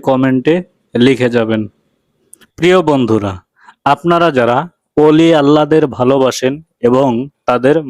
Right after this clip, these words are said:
মাজারকে ভালোবাসেন এবং প্রাচীন নিদর্শন দেখতে চান, যেমন রাজার বাড়ি, জমিদার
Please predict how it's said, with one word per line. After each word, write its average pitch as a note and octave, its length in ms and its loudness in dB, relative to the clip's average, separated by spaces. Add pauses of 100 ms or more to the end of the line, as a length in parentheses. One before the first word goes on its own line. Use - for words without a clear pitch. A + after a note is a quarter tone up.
(140)
মাজারকে C#3+ 500 -2 (100)
ভালোবাসেন A2 540 -2 (600)
এবং D3 260 0 (340)
প্রাচীন E3+ 460 0 (160)
নিদর্শন D3 540 0 (380)
দেখতে C3 280 -2 (100)
চান, C#3+ 160 -2 (400)
যেমন C3+ 260 0 (300)
রাজার C3 400 0
বাড়ি, C3+ 200 0 (440)
জমিদার C3+ 540 0